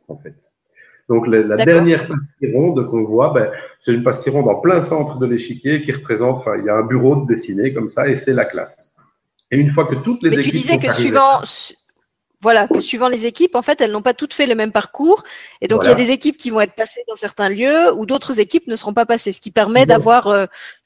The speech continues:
Speaker 2: justement une, euh, une mul-, une multiplicité de situations et de, de,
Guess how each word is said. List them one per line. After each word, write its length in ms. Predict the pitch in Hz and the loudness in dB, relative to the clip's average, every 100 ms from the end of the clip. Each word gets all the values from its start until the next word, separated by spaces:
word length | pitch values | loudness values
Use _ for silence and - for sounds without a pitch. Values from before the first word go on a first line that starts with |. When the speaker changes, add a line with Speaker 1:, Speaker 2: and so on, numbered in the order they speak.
| _ | _
Speaker 2:
justement 300 | - 233 262 | -2 2 4
une, 180 | 277 233 | 2 2
euh, 560 | 208 196 190 190 185 175 | 2 4 4 0 -6 -6
une 160 | 202 | -6
mul-, 160 | 214 202 | -6 -10
une 260 | - 190 190 | -12 -10 -8
multiplicité 640 | 208 - - 214 - 202 240 | -10 -12 -14 -10 -8 -6 -6
de 60 | |
situations 760 | - 190 214 202 - 240 269 269 | -6 -2 0 0 0 -2 0 0
et 80 | |
de, 500 | 202 185 185 175 180 - - - - _ - | 2 2 2 2 0 -4 -14 -20 -20 _ -4
de, 840 | 202 180 175 180 175 - - - | -2 0 -2 -4 -6 -10 -12 -16